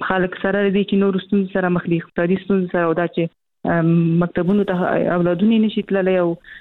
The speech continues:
د خپلو ماشومانو راتلونکي ته په تشویش کې دي. خو لږ هیلې بیا هم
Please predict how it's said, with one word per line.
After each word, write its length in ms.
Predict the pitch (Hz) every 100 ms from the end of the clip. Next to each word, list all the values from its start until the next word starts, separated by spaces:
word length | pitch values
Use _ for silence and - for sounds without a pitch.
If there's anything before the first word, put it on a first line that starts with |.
| -
د 40 |
خپلو 320 | 175 - 190 190 180 175 - - 180
ماشومانو 500 | 170 190 190 196 190 180 175
راتلونکي 460 | 175 - 196 190
ته 80 | 190
په 180 | 175 175
تشویش 300 | 160 240 240
کې 100 | 233
دي. 100 | 214
خو 200 | 208 277 269 - - - -
لږ 160 | 247 285 -
هیلې 340 | 311 302 262 196
بیا 100 | 269
هم 220 | 262 269